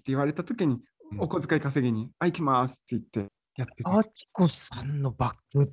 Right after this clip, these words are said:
Speaker 3: はすごいですね。
Speaker 2: 本当に。すごくないですか？それ、
Speaker 1: っていうか、
Speaker 2: 本当に。
Speaker 1: ジャズだから、僕ジャズミュージシャンですって言って、なんかかっこいいけど、今ビジネスとしては、歌謡曲の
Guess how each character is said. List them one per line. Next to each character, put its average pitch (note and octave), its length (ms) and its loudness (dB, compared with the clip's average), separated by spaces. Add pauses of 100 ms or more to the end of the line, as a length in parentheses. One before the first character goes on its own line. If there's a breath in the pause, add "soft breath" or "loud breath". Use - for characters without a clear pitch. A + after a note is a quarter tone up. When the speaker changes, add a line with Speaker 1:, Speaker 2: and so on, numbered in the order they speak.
(160)
Speaker 3:
は A#2 140 2
す - 200 -6
ご C3+ 140 2
い C3 60 2
で B2 40 -2
す G#2+ 160 -8
ね。 A2 360 0 (260)
Speaker 2:
本 C#3 80 4
当 G2+ 60 -2
に。 A2+ 240 -4 (160)
す A#2 80 -2
ご D3 100 0
く D3+ 160 -2
な D3+ 140 4
い F2 60 2
で E2+ 100 -6
す - 100 -10
か？ C#2+ 60 -6
そ - 120 -4
れ、 D#2+ 120 4
Speaker 1:
っ - 20 0
て - 60 -20 (280)
い A3+ 60 0
う G#3+ 60 0
か、 - 140 -2
Speaker 2:
本 C#3 80 -10
当 - 40 -16
に。 - 60 -20 (240)
Speaker 1:
ジ F#3 80 4
ャ G#3 60 4
ズ G3 120 -4
だ C#3+ 120 0
か C#3 100 -6
ら、 B2+ 240 -4 (160)
僕 D#3+ 240 0
ジ C#3+ 80 0
ャ D3 40 0
ズ E3 120 4
ミ F#3 80 6
ュ F#3 60 8
ー - 20 4
ジ E3+ 60 -8
シ D#3+ 80 2
ャ - 20 6
ン C3+ 60 4
で B2+ 80 2
す - 40 -10
っ - 40 -16
て C3+ 100 -14
言 - 40 -12
っ - 40 -20
て、 D#3 80 0
な D#3+ 80 4
ん - 20 2
か D3+ 100 -6
か E3 120 -2
っ D#3+ 80 -6
こ F#3 100 2
い F#3 120 2
い - 40 -6
け C3 140 -2
ど、 D3+ 240 -2 (240 loud breath)
今 E3 240 2
ビ F3+ 160 4
ジ A3 140 6
ネ D3+ 120 8
ス - 140 -4
と A2+ 100 -2
し - 100 -12
て E3 140 -6
は、 A3 400 0 (400)
歌 F3+ 120 0
謡 D#3+ 160 2
曲 C3+ 280 -4
の C3+ 200 -2